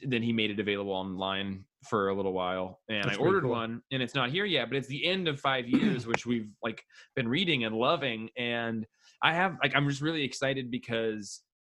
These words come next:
Speaker 1: there are not many comic creators that I really wanna get something signed by. Like, I don't know, it's just not a, but Terry Moore is, like, I have this irrational level of respect for him. Like, I just, I can't remember if I was with you, Justin, but, like, it,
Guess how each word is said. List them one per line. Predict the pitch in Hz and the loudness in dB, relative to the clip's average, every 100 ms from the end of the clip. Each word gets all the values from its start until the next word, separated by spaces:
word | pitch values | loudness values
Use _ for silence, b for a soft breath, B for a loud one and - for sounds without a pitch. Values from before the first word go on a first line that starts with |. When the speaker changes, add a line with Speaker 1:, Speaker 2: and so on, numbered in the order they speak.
| _ - | _ -4
Speaker 1:
there | 127 143 | 0 0
are | 139 | 0
not | 131 117 113 127 - - _ _ - | 0 0 0 0 -4 -10 _ _ -2
many | 131 123 123 123 | 2 4 4 2
comic | 123 110 107 117 | 0 -4 -6 -6
creators | - 135 127 131 135 117 | -4 -2 0 0 -2 0
that | 110 | 0
I | 107 | 0
really | 104 104 110 110 110 | 0 -2 0 0 0
wanna | 107 104 107 110 | -2 -2 -2 -2
get | 107 | -4
something | - 107 110 | -4 -6 -6
signed | 113 - 92 92 123 139 | -8 -6 -4 -2 -2 0
by. | 151 147 156 165 - _ _ _ _ _ _ _ _ _ - | 2 2 0 -4 -10 _ _ _ _ _ _ _ _ _ -2
Like, | 120 - _ _ _ _ - | 0 -2 _ _ _ _ 0
I | 151 | 2
don't | 135 | 4
know, | 117 - | 2 0
it's | 135 | -4
just | - 123 | -2 -2
not | 135 127 123 | 0 2 2
a, | 113 104 b b b b 127 | 0 -4 b b b b 2
but | 151 123 131 135 | 2 2 -4 -6
Terry | 170 190 | -2 0
Moore | 175 165 139 | 2 2 2
is, | 127 | 0
like, | 127 120 | -4 -4
I | 127 | -2
have | 151 | -2
this | 151 139 | 0 2
irrational | 123 104 101 117 - 127 110 | 2 2 0 0 -2 -6 -2
level | 107 104 104 | -2 -2 -4
of | 82 | -4
respect | 104 98 - 92 - | -6 -6 -6 -6 -6
for | 131 | -4
him. | 135 139 143 | 0 0 0
Like, | 123 113 123 | -2 -4 -2
I | 120 | 0
just, | 123 - - - b b _ _ _ | 0 -4 -10 -18 b b _ _ _
I | 135 | -4
can't | 170 185 | 0 0
remember | 160 | 2
if | 156 | 2
I | |
was | 143 | 0
with | 131 | -2
you, | 160 | -2
Justin, | 147 156 151 | 0 0 0
but, | 135 | -2
like, | 127 - | -2 -2
it, | 143 | -6